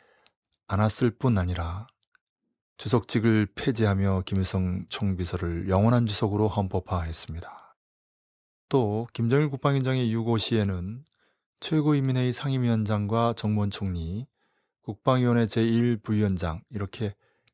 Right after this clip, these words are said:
삼 인의 삼각 집단 지도 체제로 국가의 전반 사업이 지도될 수 있게 했습니다. 이 두 가지 결정사항은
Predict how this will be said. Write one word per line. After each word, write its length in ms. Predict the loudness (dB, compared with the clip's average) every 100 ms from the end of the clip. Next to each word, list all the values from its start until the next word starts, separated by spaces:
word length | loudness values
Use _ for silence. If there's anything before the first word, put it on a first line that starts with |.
| _
삼 320 | -6 -2 0
인의 300 | 2 0 -2 _ _ _
삼각 640 | -6 0 2 2 0 -2 _ _ _ _
집단 460 | -12 -10 0 2 2
지도 220 | 0 -2
체제로 520 | -2 -4 0 0 -2
국가의 420 | -4 -6 2 2
전반 380 | 4 2 2 2
사업이 380 | 2 0 0 -2
지도될 340 | -2 0 2
수 160 | 0 -2
있게 400 | -4 -2 -2 -4
했습니다. 760 | -6 -10 -10 -10 -10 -14 -16 _ _ _ _ _ _ _ _ _ _ _ _ _ _ -4
이 300 | 0 2 2
두 160 | 2
가지 280 | 2 2 2
결정사항은 1040 | 2 0 0 0 -2 -2 -4 -8 -10 -14